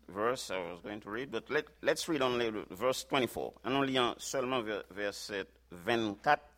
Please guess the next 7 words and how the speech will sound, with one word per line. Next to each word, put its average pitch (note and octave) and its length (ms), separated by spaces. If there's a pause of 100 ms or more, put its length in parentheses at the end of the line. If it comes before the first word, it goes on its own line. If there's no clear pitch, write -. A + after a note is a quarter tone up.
dans A2 200
Genèse A2+ 460
chapitre G#2 420
deux. A#2 280 (2500)
Vingt-trois B2+ 760
à B2+ 100
vingt-quatre. - 640